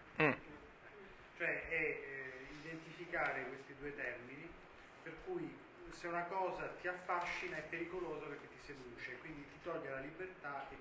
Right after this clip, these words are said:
Speaker 2: ti, e in realtà la cosa, questo toglierti la libertà, eh, se rimane in tensione, significa semplicemente che tu riconosci che c'è qualcosa che ti supera, che tu non riesci a gestire,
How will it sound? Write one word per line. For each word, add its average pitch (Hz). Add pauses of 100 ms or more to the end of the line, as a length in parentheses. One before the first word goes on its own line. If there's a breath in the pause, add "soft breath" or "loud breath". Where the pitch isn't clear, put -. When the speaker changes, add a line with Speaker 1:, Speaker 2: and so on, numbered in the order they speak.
Speaker 2:
ti, 143 (1200 loud breath)
e 180
in 196
realtà 214
la 151
cosa, 185 (1200)
questo 180
toglierti 180
la 147
libertà, 143 (600 loud breath)
eh, 139 (600)
se -
rimane 170
in 147
tensione, 135
significa 175
semplicemente 175
che 151
tu 180
riconosci 160
che 135
c'è 143
qualcosa 156
che 135
ti -
supera, 131
che 156
tu 190
non 175
riesci 156
a 143
gestire, 120